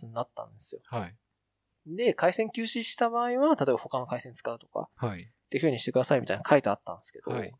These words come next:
Speaker 1: まあ、それがちょっといかがなものかなと。
Speaker 2: いかがなものか。
Speaker 1: ちょっと感じました。
Speaker 2: え、でも解約金かか-、違約金かからないから、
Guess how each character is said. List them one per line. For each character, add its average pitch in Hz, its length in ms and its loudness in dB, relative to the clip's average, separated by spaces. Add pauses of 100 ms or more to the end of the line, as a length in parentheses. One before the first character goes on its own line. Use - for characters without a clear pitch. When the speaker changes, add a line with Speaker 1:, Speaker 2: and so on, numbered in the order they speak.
(1160)
Speaker 1:
ま 117 80 0
あ、 - 20 2
そ 151 180 6
れ 214 120 10
が 262 100 8
ち 285 80 4
ょ - 0 -
っ 277 40 6
と 143 100 6
い 131 60 4
か 175 120 12
が 151 100 10
な 117 120 -2
も 113 100 -12
の 117 100 -8
か 107 120 -4
な - 100 -8
と。 - 180 -12 (880)
Speaker 2:
い - 60 -2
か - 160 10
が 87 60 12
な 147 80 6
も 98 100 -2
の 90 140 -8
か。 - 100 -10
Speaker 1:
ち - 60 -2
ょ - 20 2
っ - 20 2
と 127 60 2
感 113 240 -6
じ 110 100 -16
ま - 80 -8
し - 20 -4
た。 202 40 8
Speaker 2:
え、 220 40 6
で 226 100 10
も 160 60 4
解 202 280 6
約 208 480 -2
金 196 240 -6
か - 140 -10
か-、 190 200 4
違 156 60 -2
約 156 200 4
金 185 140 -4
か - 100 -8
か 190 100 4
ら 185 80 2
な 165 120 4
い 113 80 0
か 98 160 -2
ら、 92 180 -4